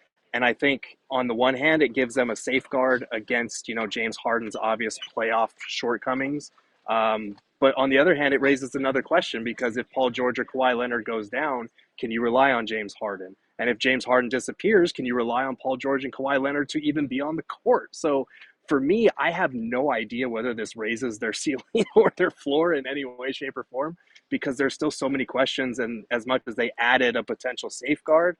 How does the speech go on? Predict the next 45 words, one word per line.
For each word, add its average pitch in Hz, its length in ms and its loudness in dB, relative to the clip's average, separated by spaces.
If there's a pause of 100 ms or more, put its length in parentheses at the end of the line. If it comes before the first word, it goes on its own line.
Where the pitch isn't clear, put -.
(280)
they 123 60 0
also 135 280 4
added 127 320 4
a 113 60 -4
potential 120 460 -8
question 113 560 -8
with 113 160 -4
a 107 60 -2
guy 113 200 2
like 107 260 0
Harden. 104 360 -2 (300)
I, 120 100 0
I, 131 180 2
I 135 60 -2
do, 135 140 -6 (100)
I 131 80 6
do 147 180 6
think 143 180 -2
if 135 140 -2
you 131 120 2
look 127 200 2
at 113 100 0
their 113 140 2
salary 123 340 2
cap 127 240 -2
situation, 135 640 -2
all 113 120 2
the 117 100 -6
guys 113 300 0
that 117 120 -2
are 107 160 -4 (100)
becoming 117 380 -8
free 117 240 -8
agents, 151 460 -4 (340)
you 127 140 0
did 135 220 6
need 131 180 0
to 131 80 -4
make 117 220 0
kind 113 240 0
of 107 60 -2
a 104 60 0
home 110 240 -4
run 104 200 -6
swing. 98 320 -10